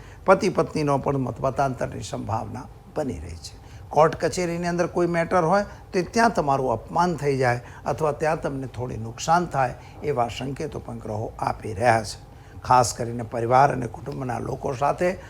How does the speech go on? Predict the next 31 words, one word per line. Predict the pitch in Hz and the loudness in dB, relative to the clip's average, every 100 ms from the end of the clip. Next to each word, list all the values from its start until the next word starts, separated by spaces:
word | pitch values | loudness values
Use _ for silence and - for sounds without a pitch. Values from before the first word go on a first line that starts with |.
| - | -6
થોડો | - 196 151 | 0 2 2
તાલમેલ | 143 139 131 127 110 | 6 6 6 0 -4
સારો | - 131 135 143 | -2 2 4 4
બનાવીને | 123 120 117 120 110 | 0 0 -2 -4 -6
ચાલવાની | 104 117 110 120 180 240 - - - | -4 -2 0 0 0 -4 -10 -18 -10
જરૂર | 143 95 87 | -10 -8 -12
છે. | - - - - - - | -12 -16 -18 -20 -10 8
આર્થિક | 135 135 160 - | 10 10 2 -4
રીતે | 120 127 180 - | -4 -2 -4 -6
સમય | - 120 110 98 | -8 -8 -8 -4
સારો | 123 131 143 | 4 4 4
અને | 139 | -2
ઉત્તમ | 117 127 - 160 | -6 -8 -4 -4
છે, | 143 175 180 - - - | 0 0 0 -6 -16 6
પરંતુ | 180 160 104 107 | 6 6 2 -8
પૈસો | 147 160 - 151 | -6 -6 -4 -4
જો | 127 | -4
કોઈને | 107 - 110 113 | -8 -6 -6 2
આપશો | 143 - - 175 180 - - | 2 2 0 -2 -2 -10 -14
તો | 156 | -8
તમારા | 135 147 160 135 | -2 2 4 4
પૈસા | - 110 123 | 0 -6 -6
પણ | - 107 92 | -6 -8 -4
ડૂબી | 151 156 | -4 -4
શકે | 135 127 123 113 - - - | -6 -8 -8 -10 -12 -14 -4
એવી | 147 101 101 | -4 -4 -10
સંભાવના | - 110 110 95 131 117 87 92 | -10 -8 -6 0 4 4 2 -8
છે. | - - - - - | -12 -16 -18 -18 -14
શું | - 95 | -12 -8
કરશો | 117 107 135 | -8 -6 -4
તમે? | 147 165 180 | -2 -2 -2